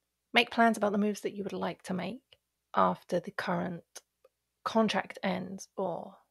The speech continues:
the study finishes, or the travel comes to a close. The key to transitioning from acquiring a skill to professional use of that skill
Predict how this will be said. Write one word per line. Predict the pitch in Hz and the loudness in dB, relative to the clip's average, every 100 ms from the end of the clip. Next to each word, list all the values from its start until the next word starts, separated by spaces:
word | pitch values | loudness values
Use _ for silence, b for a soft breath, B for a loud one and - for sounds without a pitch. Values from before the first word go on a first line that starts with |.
| _ _ _ | _ _ _
the | 185 | -4
study | - - 208 202 | -2 2 2 2
finishes, | 180 185 175 - - 196 - - | -4 -6 -6 -8 -12 -14 -8 -2
or | 190 | -2
the | |
travel | 190 - - 220 214 214 208 226 | -2 -4 2 2 4 2 0 -6
comes | - 190 180 | -6 -4 -4
to | - | -6
a | 180 | -8
close. | - - 190 - _ _ _ _ _ _ _ _ _ _ | -4 -6 -6 -14 _ _ _ _ _ _ _ _ _ _
The | 196 | -4
key | - 226 208 202 214 - - | -2 2 2 2 -2 -6 -4
to | 196 190 190 185 180 185 - _ - | -2 0 -2 -4 -6 -10 -14 _ -2
transitioning | 185 175 226 220 190 208 - _ _ _ _ _ _ _ _ _ _ _ | 0 2 0 0 -2 -4 -12 _ _ _ _ _ _ _ _ _ _ _
from | - - 196 185 180 180 170 _ _ - | -6 2 4 4 0 -4 -8 _ _ -12
acquiring | - - 185 185 180 | -6 -2 0 0 -4
a | 175 | -6
skill | - - 254 262 233 - _ _ _ _ _ - | -4 4 4 4 0 -8 _ _ _ _ _ -6
to | - 208 190 185 180 180 _ _ _ _ _ _ _ - | -2 0 2 0 -2 -6 _ _ _ _ _ _ _ -10
professional | 208 202 - 180 | -2 0 0 -2
use | 170 202 214 | -4 -4 -6
of | - | -6
that | 165 - | -8 -8
skill | - - 156 175 | -8 -4 -4 -6